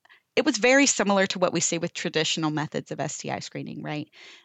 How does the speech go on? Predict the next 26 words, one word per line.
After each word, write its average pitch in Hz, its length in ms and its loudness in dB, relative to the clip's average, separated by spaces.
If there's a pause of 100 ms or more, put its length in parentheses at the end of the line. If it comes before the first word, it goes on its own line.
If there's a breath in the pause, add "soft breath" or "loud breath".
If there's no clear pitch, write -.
There's 147 220 -2
a - 40 -4
stigma 214 380 0
associated 196 640 0
with 175 240 -2
it. 170 200 -2
They - 140 -10 (160)
don't 175 180 0
want 190 180 -2
people 185 240 -6
to 175 100 -4
know 160 180 0
they're 160 160 -2
doing 151 340 -4
it. 143 260 -6 (500 soft breath)
Um, 139 500 0 (1300)
there's 196 200 4 (140)
just 202 200 0
a 196 60 4
lot 170 200 6
of 165 100 -2
social 160 300 0
factors - 460 -4
influencing 151 600 -4
things - 280 -10
there. - 280 -10